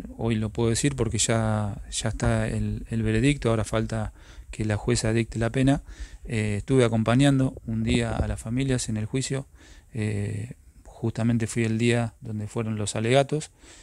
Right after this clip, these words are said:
eh, y la verdad es que, que, bueno, creo lo que, lo que decíamos siempre, lo que por lo menos yo siempre expresé,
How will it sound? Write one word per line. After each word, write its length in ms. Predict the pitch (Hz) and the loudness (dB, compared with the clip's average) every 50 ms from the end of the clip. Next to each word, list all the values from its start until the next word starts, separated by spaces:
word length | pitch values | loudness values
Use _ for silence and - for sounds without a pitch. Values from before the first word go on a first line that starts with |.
| - - _ - - | -20 -20 _ -16 -12
eh, 520 | - 113 107 107 104 101 101 101 107 123 - | -10 -8 -6 -6 -6 -6 -6 -6 -8 -6 -4
y 600 | 127 113 113 110 110 110 110 107 107 107 107 107 | -2 0 0 0 0 0 0 -2 -2 -2 -2 0
la 140 | 107 113 113 | 2 4 4
verdad 220 | 113 120 135 151 | 6 6 6 6
es 100 | 143 - | 4 4
que, 680 | - 131 127 120 117 117 113 110 110 107 104 104 - - - - - - - - _ | 2 2 2 2 2 2 0 -2 -2 -4 -6 -8 -10 -14 -20 -20 -20 -20 -20 -18 _
que, 100 | - 135 | 0 2
bueno, 200 | 135 127 117 113 | 4 4 4 4
creo 200 | 113 135 147 147 | 4 4 4 4
lo 100 | 131 120 | 4 4
que, 160 | 120 120 117 | 2 2 2
lo 140 | 117 117 117 | 2 0 0
que 80 | 113 117 | 2 2
decíamos 420 | 120 117 - 151 143 143 139 - | 2 2 4 2 4 4 4 2
siempre, 300 | - 165 170 156 147 127 | 2 2 2 4 2 2
lo 100 | 123 113 | 2 2
que 140 | 117 113 110 - _ _ | 2 0 0 -2 _ _
por 140 | - 120 117 | -6 -4 0
lo 60 | 117 | 2
menos 260 | 127 127 131 127 - - | 4 4 4 4 2 0
yo 80 | 131 | 0
siempre 320 | - - 135 131 120 123 117 | 0 0 0 2 2 0 0
expresé, 480 | - - 123 123 - 151 151 160 - | 0 0 -2 0 2 2 2 2 0